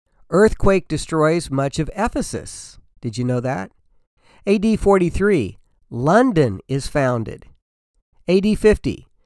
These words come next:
pyramid built in Mexico. A D fifty, Romans learn to use soap. A D fifty, Claudius assassinated by Nero. A D fifty-eight,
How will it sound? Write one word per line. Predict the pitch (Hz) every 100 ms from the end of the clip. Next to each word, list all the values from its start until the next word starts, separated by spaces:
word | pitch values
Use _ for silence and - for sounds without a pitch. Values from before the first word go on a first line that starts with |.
| _
pyramid | - 214 214 208 190 139
built | 170 196 185
in | 156 151
Mexico. | 165 - 160 127 131 113 - _ _ _ _ _ _ _ _
A | 143
D | 139 135
fifty, | - 139 - 214 254 _ _ _ _
Romans | 147 208 220 220 214 202
learn | 160 170 180 190 190
to | 143
use | 120 135 165 165 -
soap. | - - 127 104 - - _ _ _ _ _ _ _
A | 151 175
D | 202
fifty, | - 220 - 123 120 _ _ _
Claudius | - 160 170 202 202 196 -
assassinated | 131 156 156 160 160 156 156 160 139
by | 135
Nero. | 131 151 151 113 - - _ _ _ _ _ _ _ -
A | 208
D | 214 226
fifty-eight, | 208 202 180 180 190 95